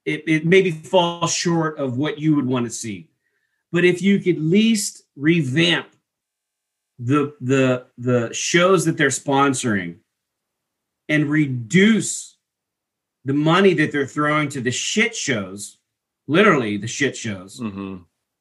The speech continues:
Speaker 1: I still think it's worth doing, even though it might not be what you wanna see. I still think it's worth it.
Speaker 2: Mm-hmm. Yeah, and, and, and I'm not beholden to, I'm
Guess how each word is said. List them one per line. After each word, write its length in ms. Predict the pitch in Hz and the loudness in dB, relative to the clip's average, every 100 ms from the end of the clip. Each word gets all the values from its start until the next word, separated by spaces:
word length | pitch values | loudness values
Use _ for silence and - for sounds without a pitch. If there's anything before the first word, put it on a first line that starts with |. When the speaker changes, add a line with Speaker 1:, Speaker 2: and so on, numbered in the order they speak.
| _ _ _ _ _ _ _ _ 151 | _ _ _ _ _ _ _ _ -2
Speaker 1:
I 60 | |
still 380 | 156 - 185 208 | -2 0 4 4
think 240 | 208 185 | 4 2
it's 120 | 127 135 | 0 -4
worth 360 | 147 143 107 | -2 -2 -2
doing, 400 | 127 151 123 101 | 0 2 2 2
even 220 | 156 196 | 2 4
though 140 | 196 180 | 4 2
it 120 | 170 | 2
might 200 | 170 180 | 0 0
not 240 | 170 165 | 0 0
be 120 | 165 160 | 2 0
what 180 | 147 143 | 0 -4
you 120 | 147 | -2
wanna 220 | 139 120 | 0 0
see. 440 | - 175 147 110 - _ - | -2 0 0 0 -6 _ -8
I 40 | |
still 280 | - - 190 | -4 2 2
think 200 | 180 156 | 4 0
it's 120 | 131 | 0
worth 300 | 120 135 127 | 0 0 0
it. 220 | 101 - _ _ _ - | -6 -12 _ _ _ -8
Speaker 2:
Mm-hmm. 360 | 117 110 110 107 113 _ | -4 -2 -2 -4 -8 _
Yeah, 240 | 254 403 392 | -4 -2 -2
and, 300 | 143 139 - 175 | 0 -2 -2 0
and, 260 | 143 147 - | 0 0 0
and 200 | 156 147 | 2 2
I'm 180 | 143 185 | 2 4
not 260 | 220 160 127 | 4 2 0
beholden 540 | 113 135 143 123 120 | 0 0 0 0 -2
to, 280 | - 113 110 _ _ _ _ _ _ _ _ _ _ - 117 143 | 0 -4 -6 _ _ _ _ _ _ _ _ _ _ -16 -6 0
I'm 340 | 196 240 | 2 2